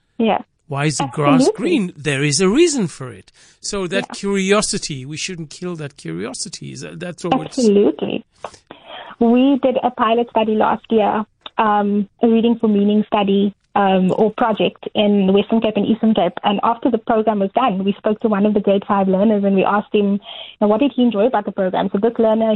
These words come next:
Speaker 1: he came every week religiously. Um, and he said to us that it was the one space in his day where nobody was shouting at him. He was saying that, "When I come to school, they shout at me. When I go home, they shout at me.
Speaker 2: Oh,
Speaker 1: Um,
Speaker 2: yes.
Speaker 1: everywhere I go, they're shouting at me to be
Speaker 2: Mm.
Speaker 1: quiet, to sit still."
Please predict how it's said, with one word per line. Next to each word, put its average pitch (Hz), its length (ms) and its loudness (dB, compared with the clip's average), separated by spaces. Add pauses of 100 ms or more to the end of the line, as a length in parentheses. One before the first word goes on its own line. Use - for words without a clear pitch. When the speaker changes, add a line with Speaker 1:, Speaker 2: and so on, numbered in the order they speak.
Speaker 1:
he 220 100 -4
came 208 320 0
every 214 220 2
week 190 180 -2
religiously. 202 640 -2 (540)
Um, 214 380 2 (120)
and 208 320 2 (100)
he 233 200 2
said 226 180 0
to 226 40 4
us 196 240 0 (140)
that 196 240 0 (120)
it 214 100 -8
was 226 120 0
the 220 80 2
one 208 240 2
space 196 360 2
in 214 140 2
his 202 180 2
day 196 220 4
where 190 100 2
nobody 190 300 2
was 170 160 2
shouting 208 320 0
at 170 80 0
him. 180 200 -4 (520)
He 240 140 2
was 202 140 2
saying 208 220 0
that, 196 220 2
"When 202 100 -2
I 196 60 -2
come 220 160 -2
to 226 80 -2
school, 226 200 0
they 196 120 2
shout 185 240 -2
at 185 100 -4
me. 240 140 -4
When - 80 -2
I 208 80 0
go 196 160 2
home, 196 220 4
they 196 100 4
shout 185 260 -2
at - 100 -6
me. 220 220 -4 (320)
Speaker 2:
Oh, 139 140 -12
Speaker 1:
Um, 208 220 4
Speaker 2:
yes. - 120 -2
Speaker 1:
everywhere 220 300 4
I 196 100 2
go, 196 180 2
they're 196 140 0
shouting 208 340 -2
at 202 140 -2
me 175 220 -4
to 214 60 -2
be 202 80 0
Speaker 2:
Mm. - 120 -16
Speaker 1:
quiet, 208 300 2
to - 140 -20
sit - 140 -20
still." 180 360 -2